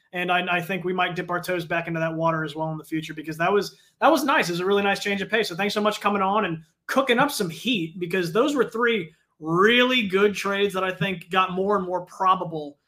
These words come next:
as the list went on, as far as, like, each t-, other teams minus Miami's ability to say yes to that, or willingness to say yes to that, I should say.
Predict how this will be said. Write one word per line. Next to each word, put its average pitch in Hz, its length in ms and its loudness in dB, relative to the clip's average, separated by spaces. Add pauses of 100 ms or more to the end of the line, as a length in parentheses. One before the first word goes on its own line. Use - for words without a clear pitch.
(160)
as 185 240 0
the 175 80 -4
list 175 320 -4
went 165 160 -2
on, 156 300 0
as 156 100 -10
far 165 280 0
as, 156 180 -4
like, 160 280 -4
each 185 360 -8
t-, - 160 -16
other 190 200 0
teams 165 480 -8
minus 170 380 -2
Miami's 160 500 -4 (220)
ability 170 360 -2
to 160 60 -4
say 170 180 -4
yes 165 260 -2
to 156 80 -12
that, 156 80 -8
or 151 60 -6
willingness 165 440 -2
to 165 60 -16
say 156 220 -12
yes 151 180 -10
to 156 100 -18
that, 151 140 -10
I 151 80 -10
should 147 200 -16
say. 151 200 -8